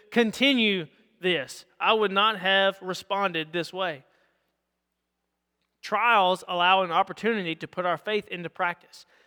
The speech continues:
And that outworking of faith, though it doesn't relieve the pain or the hard-, hardship or the consequences, does reassure us that we are not who we used to be.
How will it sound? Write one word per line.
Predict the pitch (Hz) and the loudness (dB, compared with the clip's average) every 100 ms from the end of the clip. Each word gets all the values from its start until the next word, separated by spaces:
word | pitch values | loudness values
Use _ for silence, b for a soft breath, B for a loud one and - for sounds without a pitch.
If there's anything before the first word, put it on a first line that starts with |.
| _ - | _ -8
And | 175 | -2
that | 190 185 | 0 4
outworking | 214 247 233 226 240 | 4 6 2 2 -2
of | 226 | -2
faith, | - 175 143 143 _ _ _ _ | 0 0 0 -6 _ _ _ _
though | 208 208 | 4 4
it | 202 | 4
doesn't | 208 254 254 277 | 6 8 6 4
relieve | 262 269 294 285 | 6 6 6 4
the | 226 | 2
pain | - 254 269 277 | 2 4 4 6
or | 247 | 4
the | 196 170 | 2 2
hard-, | 202 254 240 | 2 2 -2
hardship | - 247 277 - 262 262 262 b b | 0 2 2 0 2 2 0 b b
or | - 214 | 0 2
the | 202 | 2
consequences, | - 247 240 220 208 170 208 202 b b | 4 4 4 -2 -4 -4 -8 -10 b b
does | 180 254 285 214 | 4 6 6 4
reassure | 254 262 220 - 285 202 | 2 2 2 0 4 6
us | 165 185 - b b | 4 2 -6 b b
that | 208 202 | -4 0
we | 240 | 2
are | 247 214 | 4 4
not | 202 240 269 202 | 2 2 2 0
who | 190 240 | -2 -2
we | 233 233 | -2 -2
used | 202 247 285 - | 0 0 0 -4
to | 175 | -8
be. | 147 123 | -8 -12